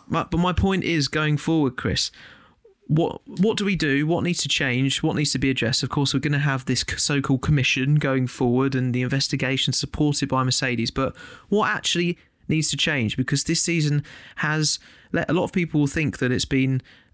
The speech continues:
an interpretation of the rules rather than the rules being followed steadfast, because people wanted to, in inverted commas, go racing. But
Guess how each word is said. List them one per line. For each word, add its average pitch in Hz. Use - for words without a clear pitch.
an 147
interpretation 156
of -
the 110
rules 95
rather 143
than 127
the 135
rules 135
being 127
followed 123
steadfast, 123
because 131
people 147
wanted 139
to, 131
in 147
inverted 131
commas, 120
go 147
racing. 131
But 139